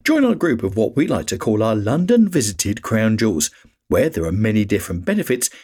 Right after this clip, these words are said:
including a members-only monthly podcast. Have a look by going to patreon dot com forward slash London Visited. And now to this week's podcast. Hampton Court Palace is a Grade one listed royal palace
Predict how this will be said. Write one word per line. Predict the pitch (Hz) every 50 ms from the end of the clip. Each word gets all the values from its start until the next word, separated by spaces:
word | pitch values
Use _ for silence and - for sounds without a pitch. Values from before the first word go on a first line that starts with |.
| - _ _ _
including | 156 143 131 113 - - - 233 254 233 156 85 - -
a | -
members-only | 113 110 110 113 123 143 175 190 247 262 240 - - - - 98 92 98 117 143
monthly | 156 156 123 87 85 78 - - 101 95
podcast. | - 123 120 123 120 - 127 117 - - - - - _ _ _ _ _ _ _ _ _ _ -
Have | 269 285
a | 269
look | 233 170 - - - - - -
by | - 135 127
going | 113 120 113 110
to | - -
patreon | - - 135 117 110 - 98 90 90 82
dot | - 80 73 - -
com | - 208 190 156 147 - - _ _ _
forward | - - 302 240 - -
slash | - 139 151 170 160 - -
London | 131 139 139 127 127 127
Visited. | 113 120 117 113 110 - 110 - - - _ _ _ _ _ _ _ _ _ _ _ _ _ _
And | 165 165 214
now | 277 311 233 98 98 - - _
to | - 127
this | 120 107 110 123 170 - -
week's | - 131 123 117
podcast. | - - 127 123 113 - - 110 - - - - - - _ _ _ _ _ _ _ _ _ _ _ _ _ _ _ _ _ -
Hampton | 311 320 285 - 226 -
Court | - - 110 - - -
Palace | - - - 160 113 - 113 - - -
is | _ 117
a | 113 113
Grade | 104 - - - 104 107 110 143 214 226 -
one | - 123 110
listed | 95 95 101 104 - - - 90 78 - -
royal | - 80 67 -
palace | - - - 180 123 110 - -